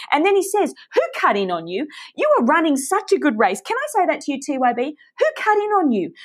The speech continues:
You were going gung-ho for God. You were doing so well. And then some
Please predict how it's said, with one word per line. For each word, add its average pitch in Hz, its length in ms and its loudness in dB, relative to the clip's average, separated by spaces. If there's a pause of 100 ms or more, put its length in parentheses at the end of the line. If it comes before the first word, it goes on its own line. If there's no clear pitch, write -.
(160)
You 392 220 2
were 320 220 2
going 339 420 2
gung-ho 349 520 2
for 233 140 -2
God. 202 300 0
You 320 100 -2
were 320 220 -2
doing 370 300 2
so 339 280 0
well. 320 260 2
And 285 160 -4
then 311 120 -2
some 294 320 -4